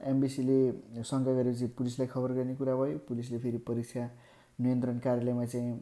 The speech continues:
अ, खबर गर्ने कुरा भयो। अब त्यहाँको रेकर्डमा नभेटिएपछि तपाईँको चाहिँ यसरी, अ, फस्नुहुन्छ, यसरी न्युजमा चाहिँ,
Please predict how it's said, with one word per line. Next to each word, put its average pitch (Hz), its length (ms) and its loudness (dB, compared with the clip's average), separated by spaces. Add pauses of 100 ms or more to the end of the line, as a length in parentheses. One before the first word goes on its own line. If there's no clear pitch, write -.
(140)
अ, 104 400 -6
खबर 131 200 2
गर्ने 131 220 4
कुरा 135 220 2
भयो। 156 480 -2
अब 120 80 -4
त्यहाँको 120 260 -2
रेकर्डमा 117 380 -2
नभेटिएपछि 117 760 -2 (540)
तपाईँको 113 260 -2
चाहिँ 113 180 -4
यसरी, 113 400 -4 (540)
अ, 98 500 -10 (100)
फस्नुहुन्छ, 143 480 2
यसरी 123 440 0
न्युजमा 117 420 0
चाहिँ, 151 240 -2